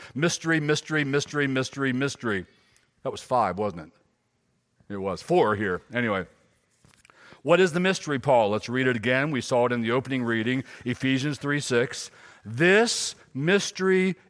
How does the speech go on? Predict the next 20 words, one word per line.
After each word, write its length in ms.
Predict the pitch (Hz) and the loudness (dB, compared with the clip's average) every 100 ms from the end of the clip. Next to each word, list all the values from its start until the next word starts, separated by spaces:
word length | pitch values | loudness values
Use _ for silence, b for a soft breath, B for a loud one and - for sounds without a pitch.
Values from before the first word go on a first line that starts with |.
| _ | _
is 800 | 175 170 120 107 139 156 - - - _ _ _ b b b 135 | 2 4 4 2 -2 -6 -8 -12 -16 _ _ _ b b b 0
that 220 | 170 156 | 2 2
the 100 | 170 | 0
Gentiles 680 | 127 196 240 170 139 131 143 | 2 2 2 4 4 6 6
are 140 | 143 | 4
fellow 540 | 131 - - 202 233 254 | 2 -4 2 6 10 8
heirs, 680 | 170 156 147 156 175 170 - B 120 | 8 6 6 6 4 -2 -10 B -10
members 640 | 139 165 226 254 247 220 | -4 2 4 4 4 4
of 80 | 214 | 2
the 120 | 214 | 0
same 400 | - 208 202 190 | 4 4 4 4
body, 540 | 175 143 123 135 196 - _ _ B B | 6 6 6 2 -2 -10 _ _ B B
and 140 | 202 | 2
partakers 580 | 175 175 - 254 262 254 | 4 4 6 4 6 2
of 120 | 220 | 2
the 80 | 220 | 2
promise 460 | - 220 214 208 208 | 4 4 6 4 2
in 140 | 208 | 0
Christ 320 | 180 202 202 | 4 4 4
Jesus 500 | - 147 135 143 151 | 0 0 2 0 -2